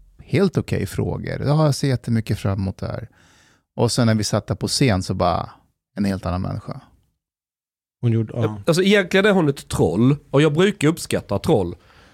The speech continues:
Speaker 3: Så länge trollen någonstans själva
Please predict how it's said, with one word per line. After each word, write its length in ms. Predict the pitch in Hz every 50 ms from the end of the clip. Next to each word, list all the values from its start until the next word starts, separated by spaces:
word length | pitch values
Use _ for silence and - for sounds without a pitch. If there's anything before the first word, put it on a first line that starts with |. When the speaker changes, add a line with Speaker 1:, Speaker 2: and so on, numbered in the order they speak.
| _ _ _ _ _ _
Speaker 3:
Så 180 | - - - 160
länge 280 | 165 170 175 165 151
trollen 500 | - - - 196 180 160 135 123 117 117 123 -
någonstans 540 | 151 165 165 143 123 - - 160 139 120 -
själva 500 | - 156 147 151 147 127 117 113 120